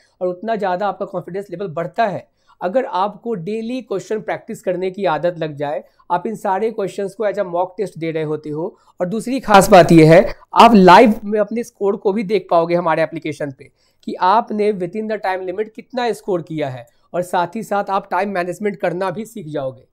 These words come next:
यानी कि एग्जामिनेशन के पहले आप एग्जामिनेशन वाला फील ले रहे होगे, और अगले दो मंथ तक आपको अगर इन चीज़ों को प्रैक्टिस करने की आदत लग गई, तो फिर एग्जामिनेशन में कुछ भी नयापन नहीं लगेगा आपको। सारे कुछ से आप पहले ही अवेयर हो जाओगे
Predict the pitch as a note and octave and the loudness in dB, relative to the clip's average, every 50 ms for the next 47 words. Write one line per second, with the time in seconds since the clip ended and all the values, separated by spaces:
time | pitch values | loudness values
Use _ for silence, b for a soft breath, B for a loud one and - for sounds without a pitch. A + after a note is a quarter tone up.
0 | b b b b b b - F3+ F#3 F#3+ A3 B3 G#3+ - B3+ A#3 F3+ A3 G3+ G3+ | b b b b b b -4 -4 -2 -2 -4 -6 -6 -6 -6 -4 -4 -4 -4 -4
1 | G3+ F#3+ G3+ F#3+ F#3+ - - A#3+ B3 A#3+ - B3 - - - F#3+ F#3 G3 G#3+ A#3+ | -2 -2 -4 -4 -4 -4 -6 -6 -6 -6 -8 -10 -8 -6 -6 -6 -6 -6 -4 -6
2 | - G#3 G#3+ G3 F3+ G3+ F#3 F#3+ G3+ F#3+ F#3 - A#3+ G#3+ G#3 G3+ A3 G#3+ A3 - | -4 -4 -6 -6 -4 -6 -6 -6 -8 -10 -10 -10 -8 -6 -4 -4 -4 -6 -6 -8
3 | - G#3 G#3+ G#3 G3 F#3 F3+ F3 F3 E3+ E3 E3 D#3 D3+ E3 F#3 G#3+ A#3 B B | -8 -8 -6 -2 -2 0 0 0 0 0 0 -4 -4 -6 -4 -4 -4 -6 B B
4 | B B B - F3 G3 G3 A#3 B3 B3+ F3 D3+ G3 A#3 C4 C4+ B3+ A3+ A3+ A#3 | B B B -2 -2 -2 -2 -2 -4 -4 -4 -4 -2 0 0 0 0 0 -2 -4
5 | A3+ F#3 - A3+ G3+ G#3+ G3+ G3+ - A3+ G#3+ G#3+ G3+ A3 A3+ G3+ - A3 G3 G#3 | -6 -6 -6 -4 -4 -4 -4 -4 -6 -8 -6 -6 -6 -8 -8 -10 -12 -10 -8 -8
6 | A3+ A3+ A#3 A3+ - G3 F3 - - A#3 - - G#3 F#3 F3+ G3 F#3+ F#3+ - F#3 | -8 -8 -8 -6 -4 -4 -4 -4 -8 -12 -8 -6 -6 -6 -4 -6 -6 -4 -4 -2
7 | E3 D#3+ D#3 F3 F3 - D#3+ D#3 D3+ D3 E3 F#3 - B2 - _ _ _ - - | -2 -2 -2 -4 -4 -4 -6 -10 -8 -6 -6 -6 -6 -6 -10 _ _ _ -10 -8
8 | - C4 A#3+ G#3 G3 F3 A3 F#3+ G3 G3 G3+ G3 G3+ - A#3+ A#3+ A#3+ A#3 A#3+ A#3+ | -4 -2 -2 -2 -2 -2 -2 -4 -2 -2 -4 -4 -4 -4 -6 -4 -4 -4 -6 -6
9 | - A#3 - - F#3+ B3 A3+ G3+ F#3 F3+ F#3+ G3 F#3+ - A#3 A3+ G#3+ G3 F#3 G#3 | -10 -14 -14 -12 -10 -10 -6 -2 -2 -2 -2 -2 -4 -6 -8 -6 -6 -6 -4 -4
10 | F#3+ F3 D#3+ D#3+ D3+ D3 C#3+ C#3 C3+ _ - B2+ B2 - _ _ _ _ _ _ | -4 -4 -4 -4 -4 -4 -6 -6 -8 _ -20 -20 -20 -20 _ _ _ _ _ _
11 | _ - A3+ G#3 A#3 B3 C4+ C4+ C4+ - B3+ - - - B3+ A#3 G3+ G#3 A3+ G#3+ | _ -4 -2 -2 0 2 0 0 -2 -4 -10 -10 -10 -8 -4 -2 -2 -2 -2 -4
12 | - - G3+ G#3+ G#3+ G#3+ G#3 G#3+ B3 C4 A3 G3+ F3+ F#3 F3 G#3 G#3+ G#3 G#3+ A3 | -4 -6 -4 -4 -2 -2 -2 -2 0 0 -2 0 0 -2 -2 -2 -2 -2 -4 -4
13 | F3 A3+ G#3 G#3 G#3 G3+ A3+ B3 C#4 | -4 -2 -2 -2 -2 -4 -6 -6 -6